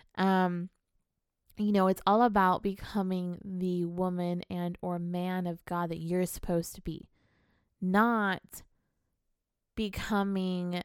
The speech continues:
the person that that person wants, right? I,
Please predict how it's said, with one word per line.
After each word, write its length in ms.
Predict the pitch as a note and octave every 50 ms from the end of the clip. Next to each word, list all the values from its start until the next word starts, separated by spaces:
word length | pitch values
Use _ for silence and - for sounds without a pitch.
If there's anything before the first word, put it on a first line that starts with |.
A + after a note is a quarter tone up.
| - _
the 420 | - F3+ F#3 - F#3 F3+ F3+ F3+ F3+
person 760 | - - - F#3 F3+ F3+ F3+ - - F3+ F3+ F3 F3 E3+ E3+ E3+
that 200 | F3 D#3+ C#3 - _ _ _ D#3+ E3
that 240 | F3 G3 F3 E3 - -
person 460 | - F3 D#3+ - - D#3+ D3+ D#3 D#3
wants, 500 | E3 D#3+ - - - - - - - - _ _ _ _ _ _ _ _ _ _ _ _ _ _ _ _ _ _ _ _ _ _
right? 240 | G3 F#3 F3+ - - _ - - - - - - - - - - - - _ _ _ _ _ _
I, 120 | - A3